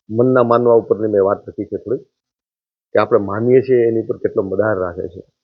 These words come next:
માણસના માનવા ઉપર, મનના માનવા ઉપર આપણું ભવિષ્ય, આપણી સફળતા, આપણી નિષ્ફળતા, આપણો દિવસ, આપણી રાત કેટલો આધાર રાખે છે. જેટલું પ્રકૃતિના નિયમ, નિયમથી થાય છે,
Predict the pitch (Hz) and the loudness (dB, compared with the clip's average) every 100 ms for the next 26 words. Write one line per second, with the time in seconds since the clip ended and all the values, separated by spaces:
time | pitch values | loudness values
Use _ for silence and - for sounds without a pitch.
0 | 101 107 104 107 101 104 127 127 107 82 | -8 -8 -8 -8 -6 0 4 4 4 0
1 | 82 92 120 131 135 117 113 120 110 101 | -10 -4 -2 0 0 0 -2 -2 -2 -4
2 | - 85 - _ _ _ _ _ _ _ | -6 -12 -14 _ _ _ _ _ _ _
3 | _ - 110 120 107 101 - _ _ _ | _ -6 0 2 0 -2 -8 _ _ _
4 | _ _ _ - 117 127 - 127 113 113 | _ _ _ 0 2 2 0 2 4 2
5 | - 110 - 117 120 117 113 107 110 113 | -2 -4 -4 0 0 0 -4 -4 -6 -6
6 | 113 - 113 - 104 104 101 117 123 117 | -6 -2 -2 -2 -6 -4 -2 4 6 4
7 | 95 - - 110 104 120 107 - _ 120 | 2 -8 -6 -4 -2 -2 -4 -8 _ -6
8 | 120 107 104 107 92 87 - _ _ _ | -2 0 0 -2 -2 -6 -10 _ _ _
9 | _ _ _ _ _ _ _ _ _ _ | _ _ _ _ _ _ _ _ _ _
10 | _ _ _ - - 180 175 165 - 139 | _ _ _ 2 2 4 4 4 2 -2
11 | 151 147 151 139 127 143 147 143 143 - | 0 -4 0 0 4 4 2 0 -4 -6
12 | - 120 131 165 160 135 107 90 | -8 0 4 4 2 -2 -2 -4